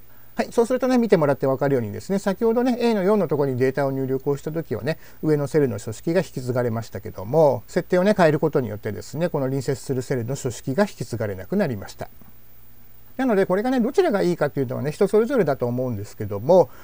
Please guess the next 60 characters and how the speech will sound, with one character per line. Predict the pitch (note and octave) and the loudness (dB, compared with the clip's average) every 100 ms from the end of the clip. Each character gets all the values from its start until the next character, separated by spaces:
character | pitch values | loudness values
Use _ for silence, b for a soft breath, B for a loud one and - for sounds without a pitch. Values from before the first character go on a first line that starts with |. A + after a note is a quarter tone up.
| B | B
こ | G#3 | -4
の | G3 | 2
ね、 | G3+ | 4
隣 | F#3+ G3 | 4 4
接 | A#3 | 2
す | A3 C4 | 0 -2
る | C4 | 0
セ | C#4 | 0
ル | C4+ | 0
の | E3+ | -2
書 | D#3 | -4
式 | D3 - | -4 -4
の | E3 | -4
引 | |
き | - - | -4 -8
継 | F#3+ | -2
ぎ | F#3+ | 0
が | F#3+ | 2
ね、 | G#3+ | 0
ち | B3+ | -2
ょ | |
っ | E4+ | 0
と | A3 | 2
ね、 | |
鬱 | F#3 - | 2 2
陶 | C#4 | -4
し | |
く | - D4 | -2 0
感 | G3+ G3 | 0 0
じ | G#3 | 0
る | G#3 | 0
場 | G#3 | 0
合 | A3 A#3+ | 0 -2
は | D4+ D#4+ | -2 -2
で | F3+ | -4
す | - | 0
ね、 | E3 G3+ B B | 0 0 B B
こ | D#3+ | -6
ち | D3 | -2
ら | C#3 | -2
の | |
設 | C#3 B2+ | -2 0
定 | D#3+ | 2
を | G#3 | 2
変 | E3 | 2
更 | C3 | 0
し | B2+ | -2
て | A2+ | -4
も | A2 | -2
ら | G2+ | -4
え | G#2 | -4
る | |
と | G2+ | 0
い | A3 D3+ | 2 2
い | |
と | F#2+ | -4
思 | D#2+ | -8
い | - | -12
ま | - - | -16 -16
す。 | - - - | -18 -20 -20